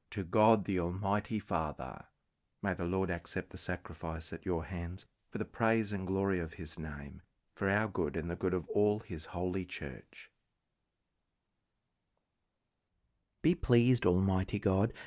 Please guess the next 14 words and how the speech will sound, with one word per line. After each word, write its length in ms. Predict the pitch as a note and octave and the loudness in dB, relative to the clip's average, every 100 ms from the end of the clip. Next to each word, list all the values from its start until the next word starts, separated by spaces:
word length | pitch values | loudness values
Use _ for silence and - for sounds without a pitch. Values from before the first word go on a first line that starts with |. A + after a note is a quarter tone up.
| - | -2
to 120 | C3+ | 2
accept 560 | A#2+ - - D#3 D#3+ - | 2 2 2 2 2 4
your 160 | A#2 G#2 | 4 4
church's 560 | - A#2 - - G2+ | 2 2 2 0 2
offering, 540 | G2+ G2+ - D#2+ C2 C2+ _ _ _ _ - - | 2 0 -4 -4 -4 -6 _ _ _ _ -20 0
so 180 | - | 4
that 200 | B2+ - | 6 4
she 380 | - - A#2+ C#3+ | 2 2 4 2
who 200 | C3 B2 | 2 6
is 140 | A2+ G#2+ | 6 6
aware 460 | F#2+ G#2+ A#2 A#2+ | 6 8 8 8
that 140 | G2 - | 4 4
her 180 | A#2+ | 4
beginnings 680 | G2+ G2+ A#2+ B2 G#2+ D#2+ G#2 | 6 4 6 6 6 4 0